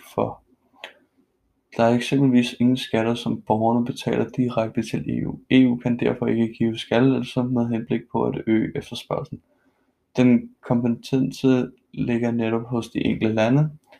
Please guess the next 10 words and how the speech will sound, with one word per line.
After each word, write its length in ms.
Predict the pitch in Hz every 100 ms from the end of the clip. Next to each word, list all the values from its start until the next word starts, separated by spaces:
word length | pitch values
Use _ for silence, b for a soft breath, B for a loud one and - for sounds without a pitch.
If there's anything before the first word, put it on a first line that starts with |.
| b -
Når 60 |
six-pack-aftalen 1600 | 120 - 143 - - - 143 147 - 107 - - 110 110 113 113
og 200 | 113 110 -
finanspakken 680 | 120 143 - 113 - 117
er 180 | - 113 -
E 180 | 113 117
U 140 | 113
dog 160 | 117 117
på 220 | -
vej 100 | 107